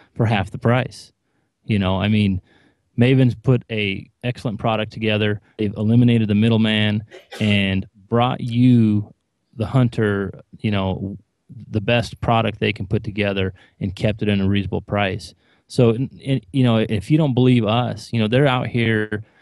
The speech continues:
they're finishing first or second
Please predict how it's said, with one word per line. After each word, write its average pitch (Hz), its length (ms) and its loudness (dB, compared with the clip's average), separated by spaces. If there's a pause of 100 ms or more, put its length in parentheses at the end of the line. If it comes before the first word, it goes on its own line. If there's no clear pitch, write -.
(140)
they're 139 140 2
finishing 120 640 2
first 127 640 0 (380)
or 110 160 0
second 120 600 -2